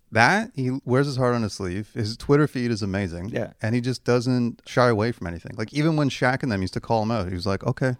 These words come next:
Speaker 2: Yeah.
Speaker 1: He's like, "I'll figure it out then."
Speaker 2: He's like,
Speaker 1: Uh,
Speaker 2: "I'll, I'll, I'll do better." Yeah.
Speaker 1: Yeah. Big fan. <laughs>
Speaker 2: Yeah. Fucking amazing basketball player, too. Can't wait till he's on the Raptors.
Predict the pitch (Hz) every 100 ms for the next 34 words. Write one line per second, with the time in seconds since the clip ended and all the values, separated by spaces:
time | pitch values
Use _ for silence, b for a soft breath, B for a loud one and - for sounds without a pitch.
0 | _ 117 147 - 104 - - 120 113 117
1 | - 87 113 113 104 101 - - 95 _
2 | _ - - 110 110 101 110 - 92 123
3 | 180 120 85 - _ _ _ _ _ _
4 | - 135 127 123 95 82 - - - -
5 | _ _ _ _ _ _ - 143 127 113
6 | 110 98 95 85 87 78 85 82 76 -
7 | - - 139 135 110 104 101 95 87 85
8 | 82 - 90